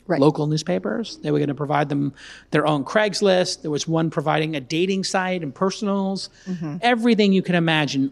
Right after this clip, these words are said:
Speaker 2: casual games, money, skill-based games. We can just, you can plug it in, and the Boise, Idaho News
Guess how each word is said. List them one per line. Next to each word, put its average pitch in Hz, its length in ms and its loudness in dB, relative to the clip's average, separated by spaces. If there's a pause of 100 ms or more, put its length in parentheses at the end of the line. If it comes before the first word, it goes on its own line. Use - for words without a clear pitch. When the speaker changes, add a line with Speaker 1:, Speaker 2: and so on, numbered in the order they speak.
Speaker 2:
casual 196 500 2
games, 170 640 0 (320)
money, 185 380 4
skill-based 196 600 2
games. 175 460 0
We 262 140 4
can 240 120 2
just, 196 160 -4
you 208 80 4
can 156 120 -2
plug 240 260 4
it 226 80 6
in, 214 340 4 (440)
and 165 260 4
the 156 60 4
Boise, 208 520 4
Idaho 196 440 4
News 175 640 2